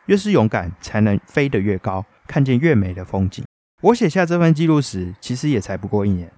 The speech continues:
我期待下一次起飞能飞得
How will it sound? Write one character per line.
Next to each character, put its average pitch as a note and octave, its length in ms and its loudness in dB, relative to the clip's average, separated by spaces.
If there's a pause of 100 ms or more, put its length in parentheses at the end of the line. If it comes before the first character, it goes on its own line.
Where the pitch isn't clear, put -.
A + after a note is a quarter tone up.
(260)
我 - 100 -2
期 B2+ 200 -4
待 C3 240 0 (480)
下 F3 160 2
一 - 20 2
次 F3 140 0
起 G#2 200 -4
飞 A2 300 -4 (300)
能 G2+ 120 0
飞 A#2 200 0
得 G#2 120 -4